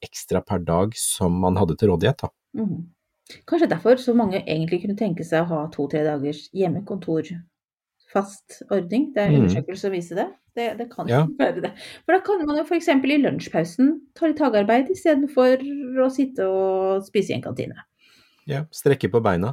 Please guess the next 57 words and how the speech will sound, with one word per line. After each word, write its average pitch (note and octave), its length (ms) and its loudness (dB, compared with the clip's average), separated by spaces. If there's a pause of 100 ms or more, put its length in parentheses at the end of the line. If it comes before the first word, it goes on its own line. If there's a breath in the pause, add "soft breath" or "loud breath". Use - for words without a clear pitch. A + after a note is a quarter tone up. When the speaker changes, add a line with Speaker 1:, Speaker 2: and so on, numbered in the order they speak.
(320 loud breath)
Speaker 1:
Men C#3+ 80 4
jeg C#3+ 120 6
ser - 180 4
jo D3 40 8
det A#2+ 140 2
på G2 100 -6
meg F#2 140 -2
selv G#2 240 2
at A2 180 -2
de G#2 220 -2
dagene F2 320 2
jeg F#2+ 80 -2
har F#2 160 0
hjemmekontor, F2+ 640 0
så - 160 -2
er - 160 -2
det F#2 80 -4
jo G2+ 80 0
mye G2 320 0
enklere F2 560 -2
å F#2+ 80 0
da F2+ 100 4
si F#2 140 -2
at, F#2 100 -2
«Vet D3+ 140 -2
du - 80 -20
hva, F3 80 2
nå D#3+ 160 4
er, C3+ 320 2
nå C3 160 -2
er G#2+ 320 2
arbeidsdagen F#2 560 -2
ferdig.» C3 380 2 (420 loud breath)
Ta - 140 2
på - 100 -2
seg - 160 0
arbeidstøy, G#2+ 540 2 (100)
gå A#2 220 4
ut - 100 -6
og A2 80 -4
få A2 160 2
luft A2 400 -2
og A2 160 2
begynne F#2 160 2
å D#2+ 80 -6
bevege E2 400 2
på F2 100 0
seg G#2 220 2
og G2+ 160 4
holde E2 240 2
på E2+ 100 -4
med F#2+ 200 0
en G2 100 0
gang, C3 160 2
i A2+ 80 0
stedet - 320 -2
for - 80 -2